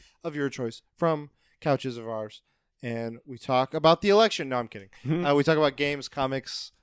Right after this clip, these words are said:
Speaker 1: pop culture, movies, everything in between. We try to have a fun time. We hope you have fun with us. This is episode one ninety-five.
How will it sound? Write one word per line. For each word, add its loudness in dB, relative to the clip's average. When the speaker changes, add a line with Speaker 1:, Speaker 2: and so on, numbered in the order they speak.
Speaker 1:
pop -2
culture, -6
movies, -10
everything -6
in -14
between. -18
We -10
try 0
to 4
have 2
a -8
fun -8
time. -8
We -8
hope -10
you -10
have -12
fun -14
with -16
us. -16
This -10
is -12
episode -6
one -10
ninety-five. -12